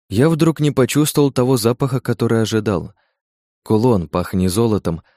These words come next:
а серебром. Золото, если оно там и было, то совсем в незначительном количестве.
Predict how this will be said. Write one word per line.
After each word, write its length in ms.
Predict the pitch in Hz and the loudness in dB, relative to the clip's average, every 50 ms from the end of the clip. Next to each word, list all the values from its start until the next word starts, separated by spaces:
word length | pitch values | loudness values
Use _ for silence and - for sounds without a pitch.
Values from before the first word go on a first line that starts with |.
| _ _ _ | _ _ _
а 120 | - 170 | -2 0
серебром. 720 | 160 - 175 175 175 160 151 147 120 90 80 78 - - - _ _ _ _ _ _ - | 0 2 0 0 2 0 0 0 0 0 -2 -4 -8 -12 -20 _ _ _ _ _ _ -8
Золото, 580 | 92 80 - 113 139 156 143 117 98 - - | -6 -2 2 4 4 6 4 4 2 2 0
если 320 | 87 90 107 113 - - 104 | 0 2 2 0 2 0 0
оно 260 | 98 98 101 117 120 | 2 2 2 2 2
там 220 | - 104 98 95 | 2 0 0 0
и 40 | 92 | 0
было, 400 | 85 90 131 139 123 95 85 - _ _ _ _ | 0 0 0 0 0 0 -2 -6 _ _ _ _
то 120 | - 147 135 | 0 0 2
совсем 440 | - 120 104 92 - 127 117 107 | 2 0 0 0 0 0 0 0
в 100 | 92 87 | 0 0
незначительном 720 | 95 98 95 87 90 98 90 - 117 110 - 104 95 95 90 | 0 0 0 0 0 -2 -2 -2 -4 -2 -2 0 0 0 0
количестве. 720 | 87 - 107 98 101 95 - - 82 - - - - 95 | 0 -2 -2 0 0 0 -2 -4 -6 -8 -8 -10 -12 -14